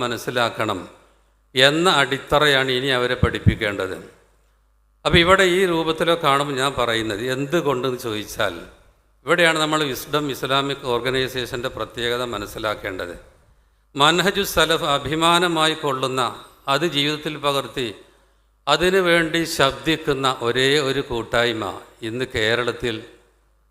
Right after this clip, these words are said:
നമ്മൾ മാത്രമാണ്. നിങ്ങൾ ആലോചിച്ച് നോക്കി, ഇസ്ലാമിൻ്റെ അടിത്തറ ഗ്രന്ഥങ്ങൾ, അഖീദ ഗ്രന്ഥങ്ങൾ, ഹദീസ് ഗ്രന്ഥങ്ങൾ, അതുപോലെ മറ്റുള്ളതൊക്കെ അഹ്ലു സുന്നയുടെ, അത്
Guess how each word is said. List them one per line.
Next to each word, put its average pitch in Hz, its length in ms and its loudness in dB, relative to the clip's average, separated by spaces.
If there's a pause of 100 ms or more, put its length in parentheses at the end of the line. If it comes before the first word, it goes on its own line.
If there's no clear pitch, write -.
(140)
നമ്മൾ 127 420 2 (160)
മാത്രമാണ്. 113 640 0 (640)
നിങ്ങൾ 185 220 4
ആലോചിച്ച് 175 340 4
നോക്കി, 160 240 2
ഇസ്ലാമിൻ്റെ 160 600 2 (400)
അടിത്തറ 143 440 -2 (120)
ഗ്രന്ഥങ്ങൾ, 117 600 -2
അഖീദ 123 300 -4 (180)
ഗ്രന്ഥങ്ങൾ, 107 500 -6 (680)
ഹദീസ് 139 440 -6
ഗ്രന്ഥങ്ങൾ, 113 600 -4
അതുപോലെ 127 360 -4
മറ്റുള്ളതൊക്കെ 120 720 -6 (460)
അഹ്ലു 117 260 -2
സുന്നയുടെ, 107 440 -4 (600)
അത് 185 160 4